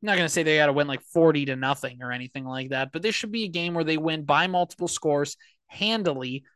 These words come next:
Now, I know Bemidji State won by ten on Saturday against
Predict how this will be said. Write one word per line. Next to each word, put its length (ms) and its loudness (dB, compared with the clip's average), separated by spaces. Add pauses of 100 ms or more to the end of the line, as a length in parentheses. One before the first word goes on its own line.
(140)
Now, 100 -2
I 80 2
know 120 0
Bemidji 380 -2
State 340 -2
won 360 0
by 140 -2
ten 520 -2 (220)
on 180 -4
Saturday 440 2
against 380 -8